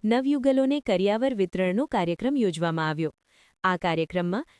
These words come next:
નવયુગલો પાસે કંકોત્રી લેખન કરાવવામાં આવ્યું હતું,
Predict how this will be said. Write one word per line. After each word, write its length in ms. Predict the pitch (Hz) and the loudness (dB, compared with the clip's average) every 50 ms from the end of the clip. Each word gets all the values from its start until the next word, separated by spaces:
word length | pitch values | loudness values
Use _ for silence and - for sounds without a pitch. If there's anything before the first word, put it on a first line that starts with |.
| _ - | _ 0
નવયુગલો 600 | 220 240 254 254 277 285 285 247 294 285 302 311 | 2 2 2 2 2 0 2 2 2 2 2 0
પાસે 360 | - 269 240 240 - - 285 | 0 -2 -2 -2 -2 -4 -6
કંકોત્રી 600 | - - 214 180 180 - - 226 214 - 269 285 | -4 -2 -2 -2 -2 0 0 0 0 0 0 0
લેખન 360 | 262 220 180 - - 233 254 277 | 2 0 0 0 -2 -4 -4 -2
કરાવવામાં 560 | 254 240 190 180 170 165 165 160 165 160 156 | 0 0 2 2 2 0 0 -2 -2 -2 -2
આવ્યું 280 | 151 151 160 160 165 | -2 -2 -2 -2 -2
હતું, 220 | 156 - 160 139 | -2 -2 -4 -8